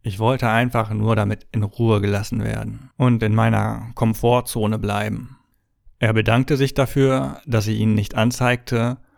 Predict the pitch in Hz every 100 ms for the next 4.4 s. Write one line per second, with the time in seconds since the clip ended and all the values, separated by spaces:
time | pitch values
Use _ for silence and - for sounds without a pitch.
0 | _ _ 113 107 - 113 - 120 117 113
1 | 117 - - 117 117 113 110 - 113 113
2 | 107 - 107 107 104 107 120 _ _ _
3 | _ 113 110 117 113 107 101 117 - 110
4 | - 107 -